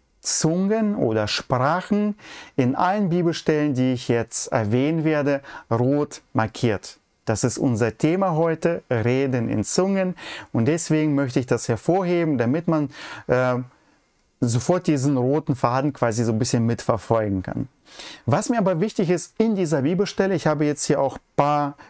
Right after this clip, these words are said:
Begriffe hervorgehoben, äh, markiert. Und zwar, Jesus sagt hier, „Menschen, die mich folgen, Menschen, die an mir glauben, die, äh,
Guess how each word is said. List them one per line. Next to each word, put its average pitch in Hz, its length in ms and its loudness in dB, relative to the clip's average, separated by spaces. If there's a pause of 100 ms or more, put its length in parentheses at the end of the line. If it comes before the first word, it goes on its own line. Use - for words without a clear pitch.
Begriffe 127 880 0 (1000)
hervorgehoben, 180 1080 0 (420)
äh, 123 380 2 (680)
markiert. 165 680 0
Und 127 180 0
zwar, 160 500 0 (340)
Jesus 180 480 0
sagt 156 380 -2
hier, 147 400 0 (640)
„Menschen, 165 800 0
die 151 240 2
mich 160 420 -2
folgen, 123 640 0
Menschen, 175 420 0
die 151 120 2
an 131 300 0
mir 208 360 0
glauben, 131 440 2
die, 123 260 2 (420)
äh, 127 140 2